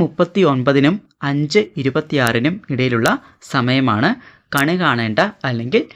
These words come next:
വിഷുക്കണി കാണേണ്ട യഥാർത്ഥമായിട്ടുള്ള സമയം.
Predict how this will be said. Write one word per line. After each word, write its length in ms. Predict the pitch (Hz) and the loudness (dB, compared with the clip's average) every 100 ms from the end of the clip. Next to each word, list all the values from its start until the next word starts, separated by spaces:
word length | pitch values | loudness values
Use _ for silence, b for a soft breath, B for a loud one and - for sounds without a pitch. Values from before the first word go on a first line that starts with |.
| B B - | B B -6
വിഷുക്കണി 440 | 123 170 175 180 185 | -4 -4 0 0 0
കാണേണ്ട 320 | 135 110 104 165 240 _ _ 143 | -2 -2 0 -2 -2 _ _ -10
യഥാർത്ഥമായിട്ടുള്ള 840 | 123 143 143 - 147 110 - 113 214 - - | -4 -2 -2 -4 -4 -4 -4 -4 -4 -6 -4
സമയം. 300 | 107 107 - | -2 -2 -6